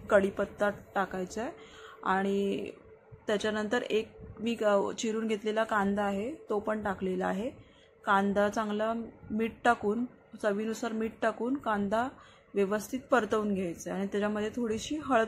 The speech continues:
पण टाकून घ्यायची आहे. हळद आणि मीठ अगोदरच टाकलेलं आहे त्यामुळे हळदीचा जो कच्चापणा आहे तो निघून जातो. तेलाबरोबर परतून घ्यायचा आहे आणि ही भाजून घेतलेली भेंडी पण मी केली आहे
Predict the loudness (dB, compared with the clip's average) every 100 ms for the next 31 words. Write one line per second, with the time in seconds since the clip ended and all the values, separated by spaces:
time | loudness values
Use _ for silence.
0 | 0 -4 -2 -6 -6 -8 -6 -8 -8 -10
1 | -10 -14 -18 -20 -20 -20 -20 -20 -20 -20
2 | -20 -20 _ _ _ _ 0 4 4 4
3 | 2 2 2 0 -2 4 6 6 6 4
4 | 4 0 0 0 0 -2 -2 -2 0 -2
5 | -4 -8 -8 -2 0 0 -2 -4 -2 -2
6 | -2 0 -2 0 -4 -2 0 0 0 -2
7 | -4 -8 -12 -6 0 2 2 0 -2 -2
8 | -2 -2 -2 -4 -4 -8 -8 -10 -12 -18
9 | -20 -20 -6 0 2 2 0 0 -2 -2
10 | -2 -2 -2 -2 -2 0 0 0 0 -2
11 | -2 0 2 2 2 0